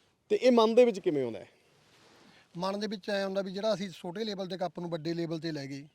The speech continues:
Speaker 1: ਹੂੰ।
Speaker 2: ਉਸ ਦਾ ਕਾਰਨ ਇਹ ਹੁੰਦਾ ਇੱਕ ਤਾਂ ਮਾਂ ਬਾਪ ਦੇ ਨਾਂ ਦੇ ਟੂਰਨਾਮੈਂਟ ਆ, ਸਾਨੂੰ ਬ-, ਅਸੀਂ ਪਰਚੀਆਂ ਜ਼ਿਆਦਾ ਨਹੀਂ ਕੱਟ ਸਕਦੇ।
Speaker 1: ਹੂੰ।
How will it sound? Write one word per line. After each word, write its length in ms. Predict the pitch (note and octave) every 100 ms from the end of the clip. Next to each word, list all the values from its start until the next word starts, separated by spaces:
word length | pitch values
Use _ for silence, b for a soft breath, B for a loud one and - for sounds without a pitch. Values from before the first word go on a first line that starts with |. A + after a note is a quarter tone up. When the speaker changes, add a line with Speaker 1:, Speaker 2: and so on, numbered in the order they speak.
| -
Speaker 1:
ਹੂੰ। 100 | B2 b b -
Speaker 2:
ਉਸ 140 | F#3 F#3
ਦਾ 120 | G3+
ਕਾਰਨ 300 | G#3 G3 G3
ਇਹ 100 | F#3+
ਹੁੰਦਾ 180 | G3+ G3+
ਇੱਕ 100 | F#3+
ਤਾਂ 100 | F#3+
ਮਾਂ 220 | F#3 F3+
ਬਾਪ 200 | F#3 E3+
ਦੇ 120 | F#3
ਨਾਂ 120 | F3+
ਦੇ 100 | F3+
ਟੂਰਨਾਮੈਂਟ 500 | F3 F3 F3 E3+ E3
ਆ, 60 | E3
ਸਾਨੂੰ 240 | E3+ F3
ਬ-, 120 | E3+ - - F#3
ਅਸੀਂ 140 | D#3+ F3
ਪਰਚੀਆਂ 360 | E3+ - E3+
ਜ਼ਿਆਦਾ 200 | D#3 D3+
ਨਹੀਂ 120 | D3
ਕੱਟ 160 | D3 C#3
ਸਕਦੇ। 300 | C3 C#3 C3 _ _
Speaker 1:
ਹੂੰ। 140 | A#2